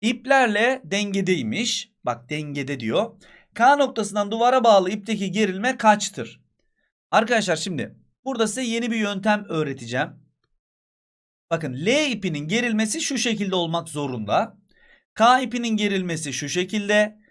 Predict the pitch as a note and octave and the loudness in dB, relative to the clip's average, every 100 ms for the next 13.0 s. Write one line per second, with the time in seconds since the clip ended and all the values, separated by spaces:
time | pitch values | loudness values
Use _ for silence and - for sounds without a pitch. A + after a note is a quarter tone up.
0 | _ _ _ E3 F3 - B3+ B3+ G#3+ F3+ | _ _ _ -2 -2 2 2 2 0 2
1 | D#3+ D#3+ F#3+ - F#3 A#3+ B2 A#2+ E3+ - | 0 0 -6 -2 -2 -2 -8 -8 -4 -2
2 | D#3+ - G2+ - _ _ _ _ _ _ | -4 -6 -10 -14 _ _ _ _ _ _
3 | _ _ - C#4+ C#4 C4 A#3 G#3+ F#3 B2+ | _ _ -8 -4 2 2 2 0 0 -2
4 | B2+ A#3 D#4 C4+ A3+ G#3+ F3+ F3 G#3 G#3+ | -2 0 0 -2 -2 -2 0 -2 0 0
5 | G#3 G#3 F3+ C3 F3+ G#3 G#3+ G#3 G#3 G#3 | 0 -2 -4 -4 -2 0 0 0 0 0
6 | A3 F#3 F3+ F3 E3 C#3 A#2 A#2+ G3 A3+ | -2 -2 -2 -2 -2 -4 -6 2 2 2
7 | - G#3+ A3 _ _ _ _ _ - E3 | -2 -2 -4 _ _ _ _ _ -4 -2
8 | D#3 G#2+ - _ - - G3+ G3+ G3 G#3 | -4 -8 -16 _ -6 -4 2 2 2 2
9 | A#3+ A#3 G#3+ G#3+ A#3 C4 A3+ A#3 G#3+ G3 | 2 2 2 2 0 -2 0 0 0 0
10 | F#3 F3+ F3 F3+ D#3+ D3+ C#3 B2+ A#2 G#2+ | 2 0 2 0 0 0 0 -2 -2 -6
11 | F#2+ - _ _ _ _ _ G#3 C4 - | -8 -14 _ _ _ _ _ 0 0 2
12 | A3 F#3 D#3+ D3 - C3 - G#3 A#3+ B3 | 2 2 2 -4 -4 0 4 6 6 4